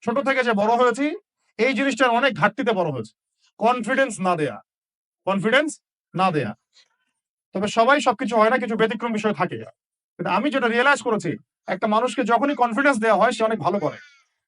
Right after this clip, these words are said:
যখন আপনি তাকে আন্ডারএস্টিমেট করবেন, সে খা-, ভালো করতে পারবে না।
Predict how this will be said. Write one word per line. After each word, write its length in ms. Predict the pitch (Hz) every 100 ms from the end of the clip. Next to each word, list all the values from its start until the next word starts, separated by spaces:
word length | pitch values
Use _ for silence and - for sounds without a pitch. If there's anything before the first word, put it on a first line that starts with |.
| -
যখন 180 | 202 233
আপনি 180 | 233 247
তাকে 280 | 233 240 233
আন্ডারএস্টিমেট 500 | 208 208 - 277 240
করবেন, 300 | 254 285 339 -
সে 140 | 202
খা-, 120 | 165 160
ভালো 180 | 180 185
করতে 160 | 165
পারবে 200 | 135
না। 80 | 110